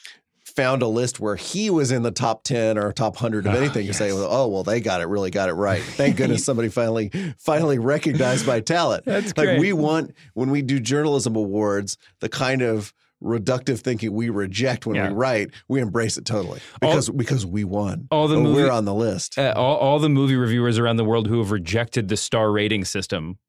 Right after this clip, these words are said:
Speaker 2: or the thumbs up,
Speaker 1: <laughs>
Speaker 2: thumbs down rating system, putting their, eh, put, putting their, the, you know, the entire breadth of their year of criticism into a top ten list does feel a little bit unnecessarily reductive.
Speaker 1: Yeah, well, I used to love it when every movie critic's top ten list started with a sentence,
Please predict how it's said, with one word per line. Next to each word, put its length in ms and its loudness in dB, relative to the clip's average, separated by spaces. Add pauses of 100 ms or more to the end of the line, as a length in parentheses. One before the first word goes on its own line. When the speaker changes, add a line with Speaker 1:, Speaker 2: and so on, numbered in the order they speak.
(460)
Speaker 2:
or 160 0
the 80 0
thumbs 400 0
up, 140 0
Speaker 1:
<laughs> 60 -20
Speaker 2:
thumbs 260 0
down 260 2
rating 240 0
system, 480 -2 (320)
putting 400 2
their, 340 2 (160)
eh, 240 -2
put, 220 0 (340)
putting 300 2
their, 420 0
the, 160 -2
you 100 0
know, 60 2
the 140 2
entire 300 0
breadth 360 0
of 80 -2
their 140 2
year 180 2
of 120 -2
criticism 520 -2
into 140 0
a 60 -2
top 240 -4
ten 180 -2
list 240 -6
does 180 -2
feel 220 -6
a 20 -2
little 160 -2
bit 300 -4
unnecessarily 640 -6
reductive. 360 -16 (840)
Speaker 1:
Yeah, 400 2
well, 120 2
I 120 2
used 240 -2
to 40 -2
love 260 0
it 100 0
when 140 -2
every 440 0
movie 640 -4
critic's 360 -6
top 220 -2
ten 160 -4
list 220 -4
started 160 -2
with 120 -4
a 40 -6
sentence, 320 -4